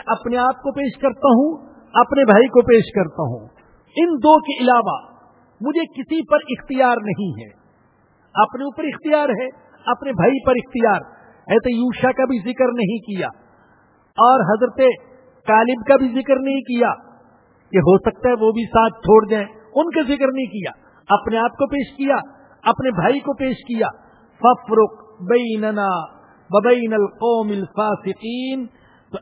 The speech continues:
اے اللہ، ہمارے درمیان اور اس نافرمان قوم کے درمیان فیصلہ فرما دیجئے، جدائی فرما دیجئے۔ تو اللہ نے فرمایا کہ فَإِنَّهَا مُحَرَّمَةٌ عَلَيْهِمْ أَرْبَعِينَ سَنَةً، میں نے اس ملک کو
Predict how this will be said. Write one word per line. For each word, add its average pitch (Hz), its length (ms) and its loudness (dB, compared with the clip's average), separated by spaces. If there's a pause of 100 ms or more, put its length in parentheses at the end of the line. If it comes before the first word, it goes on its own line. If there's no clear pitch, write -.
اے 226 60 8
اللہ، 214 640 0
ہمارے 208 380 0
درمیان 220 600 -2 (400)
اور 190 200 0
اس - 240 -4
نافرمان 214 880 -2
قوم 240 440 -2
کے 220 200 -4
درمیان 226 480 -4
فیصلہ 220 500 -4
فرما 208 440 -2
دیجئے، 175 560 -4 (420)
جدائی 220 400 2
فرما 202 400 -2
دیجئے۔ 180 680 -4 (460)
تو - 120 -14
اللہ 208 260 2
نے 220 80 -2
فرمایا 226 360 -2
کہ 226 140 -6
فَإِنَّهَا 214 840 -2
مُحَرَّمَةٌ 196 1120 -4 (100)
عَلَيْهِمْ 190 580 -2
أَرْبَعِينَ 202 880 -6 (120)
سَنَةً، 240 400 -2 (920)
میں 240 320 -2
نے 269 240 0
اس 269 460 -8
ملک 262 380 -2
کو - 320 0